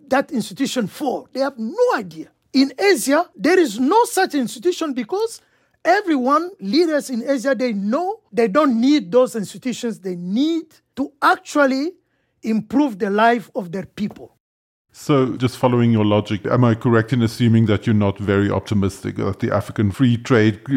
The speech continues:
Speaker 2: like, African Continental Free Trade Agreement is necessarily gonna kick off massive intra-African trade?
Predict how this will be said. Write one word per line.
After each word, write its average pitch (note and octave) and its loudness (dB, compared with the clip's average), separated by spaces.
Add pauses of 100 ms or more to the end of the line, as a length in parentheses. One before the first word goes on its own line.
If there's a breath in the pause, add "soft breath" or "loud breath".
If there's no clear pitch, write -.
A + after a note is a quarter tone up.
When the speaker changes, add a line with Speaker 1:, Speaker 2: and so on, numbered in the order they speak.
(100)
Speaker 2:
like, A#2 0
African A#2+ 2
Continental A2 2
Free A2+ 0
Trade G#2 2
Agreement G2 0
is A2 0
necessarily G2+ 2
gonna F#2+ -2
kick - -4
off G2 -2
massive G2+ 0 (140)
intra-African G#2+ 0
trade? G2 -4